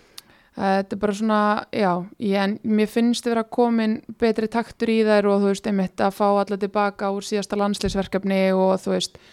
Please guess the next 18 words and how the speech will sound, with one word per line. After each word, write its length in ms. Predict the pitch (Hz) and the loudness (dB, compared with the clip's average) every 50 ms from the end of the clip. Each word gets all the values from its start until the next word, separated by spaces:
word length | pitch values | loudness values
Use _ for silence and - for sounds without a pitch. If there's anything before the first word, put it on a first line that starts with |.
| - - - - - - - - - - | -20 -20 -20 -20 -20 -20 -20 -20 -14 -10
náttúrulega 220 | 214 180 196 190 190 | -6 -4 -4 -4 -2
gerum 240 | 208 190 185 190 | -2 -2 0 0
núll 160 | 190 190 190 190 | 0 0 0 0
núll 120 | 190 190 196 | 0 0 -2
jafntefli 360 | 196 190 - 202 190 196 202 | -4 -4 -6 -6 -4 -2 0
við 60 | 202 | 0
Rósengård, 640 | 226 247 247 - 247 240 247 240 233 - - - - _ _ _ _ _ _ _ _ _ _ - | 2 0 0 -2 -4 -4 -4 -4 -4 -6 -14 -20 -20 _ _ _ _ _ _ _ _ _ _ -8
þar 100 | - 190 | -8 -6
sem 120 | 185 196 190 | -4 -4 -4
að 60 | 180 | -4
Sif 240 | - - 202 202 196 | -2 0 0 2 2
var 80 | 208 202 | 2 0
endur 200 | 196 185 196 196 | 0 0 0 0
á 60 | 190 | 0
miðunni, 440 | 196 202 214 226 233 240 240 240 226 | 2 2 2 2 2 0 0 0 0
mér 180 | 208 196 196 190 | -2 -4 -4 -6
fannst 220 | 196 190 - - | -8 -10 -10 -10
það 260 | - 208 202 196 - | -8 -8 -8 -8 -10